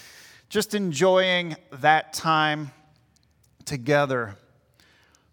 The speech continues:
Um, it's kind of amazing to me to think about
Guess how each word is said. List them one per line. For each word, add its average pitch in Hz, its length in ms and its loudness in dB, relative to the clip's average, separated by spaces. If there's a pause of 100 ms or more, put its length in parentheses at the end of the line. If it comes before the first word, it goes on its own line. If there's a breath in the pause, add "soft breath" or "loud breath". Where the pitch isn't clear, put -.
Um, 190 160 -10
it's 175 180 -2
kind 226 300 2
of 220 80 0
amazing 190 680 0
to - 120 -6
me 170 220 -4
to 165 100 -6
think 175 320 -8
about 151 760 0